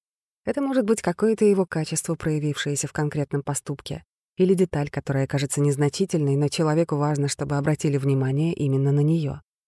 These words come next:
Например, сыну, который не только убрался в своей комнате, но еще и придумал, как лучше организовать пространство, можно было сказать:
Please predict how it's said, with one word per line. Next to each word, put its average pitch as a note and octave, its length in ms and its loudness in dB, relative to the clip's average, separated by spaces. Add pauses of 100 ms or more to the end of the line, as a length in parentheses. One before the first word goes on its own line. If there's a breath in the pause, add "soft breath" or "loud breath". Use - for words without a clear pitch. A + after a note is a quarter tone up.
(440)
Например, G3+ 380 4
сыну, A#3 280 4
который E3+ 300 2
не E3+ 100 6
только G3 260 0
убрался D#3 380 2
в C#3+ 60 -6
своей D3+ 320 0
комнате, C#3+ 440 0
но D3+ 80 2
еще D#3 320 0
и E3 60 2
придумал, F3+ 460 2
как F#3 240 -2
лучше E3+ 220 0
организовать D#3 600 2
пространство, E3+ 640 0
можно F3 300 4
было E3+ 160 0
сказать: D#3+ 500 0